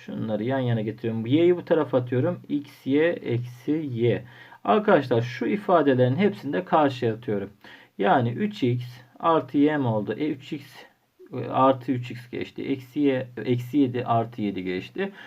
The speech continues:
Bunları zaten biliyoruz. Bir sayıyı karşı tarafa attığımızda negatifse pozitif, pozitifse negatif olur.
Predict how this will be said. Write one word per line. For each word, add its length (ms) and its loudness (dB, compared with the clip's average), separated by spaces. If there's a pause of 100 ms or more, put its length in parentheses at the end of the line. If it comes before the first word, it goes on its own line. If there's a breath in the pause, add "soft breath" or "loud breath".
(240 loud breath)
Bunları 520 2 (180 loud breath)
zaten 540 0
biliyoruz. 360 2
Bir 120 0
sayıyı 300 -2
karşı 300 0
tarafa 280 -2
attığımızda 800 -2 (100)
negatifse 600 -2
pozitif, 600 -4
pozitifse 580 -4
negatif 400 -4
olur. 200 -8